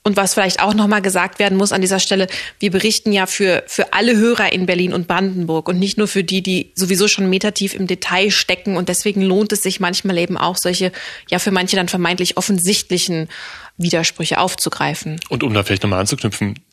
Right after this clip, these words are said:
Speaker 2: die A F D war nicht die einzige Partei, die damit Probleme hat, sondern auch die Linken, wenn ich mich recht entsinne, haben vorgeschlagen, dass Tesla sich an solchen Kosten beteiligen könnte. Also jetzt nicht so, dass wir hier nur eine politische,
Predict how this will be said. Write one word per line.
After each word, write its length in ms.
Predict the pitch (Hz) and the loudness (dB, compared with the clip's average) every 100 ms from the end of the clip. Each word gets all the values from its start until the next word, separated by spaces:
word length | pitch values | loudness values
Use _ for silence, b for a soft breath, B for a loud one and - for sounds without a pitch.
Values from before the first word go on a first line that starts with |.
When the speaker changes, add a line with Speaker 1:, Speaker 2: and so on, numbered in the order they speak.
| _ | _
Speaker 2:
die 220 | - 117 | -4 0
A 100 | 113 | 2
F 100 | 101 | 2
D 120 | 120 | 2
war 60 | 117 | 2
nicht 140 | 110 | 2
die 40 | 107 | 0
einzige 300 | 107 117 98 | 0 -2 -2
Partei, 320 | 92 - 92 | -2 -2 -4
die 300 | 95 92 95 | -4 -6 -8
damit 260 | - 98 92 | -8 -8 -8
Probleme 380 | - 98 101 101 | -10 -4 -2 -2
hat, 120 | 101 | -2
sondern 240 | 101 101 | -2 -2
auch 100 | - | -4
die 80 | 98 | -6
Linken, 320 | 104 120 131 | -2 -2 0
wenn 80 | 95 | -4
ich 60 | 90 | -2
mich 120 | 90 | -4
recht 140 | 92 | -4
entsinne, 280 | - 95 101 | -6 -4 -4
haben 120 | 90 | -4
vorgeschlagen, 420 | 90 98 95 95 90 | -4 -4 -2 -4 -4
dass 120 | 87 | -6
Tesla 200 | 95 95 | -6 -6
sich 160 | 90 | -4
an 80 | 92 | -6
solchen 240 | 90 90 - | -6 -8 -10
Kosten 280 | 85 - | -12 -12
beteiligen 360 | 87 95 87 87 | -8 -8 -6 -10
könnte. 320 | - 90 104 - B B B B | -8 -10 -10 -14 B B B B
Also 180 | - 92 | -6 -2
jetzt 160 | 87 - | -2 0
nicht 80 | 107 | 0
so, 100 | 101 | 0
dass 200 | 95 104 | -2 -2
wir 80 | |
hier 280 | 85 98 95 95 B B | -2 0 0 -2 B B
nur 180 | 107 110 | -2 0
eine 160 | 101 104 | 2 2
politische, 600 | 101 101 - - 95 | 0 0 2 2 2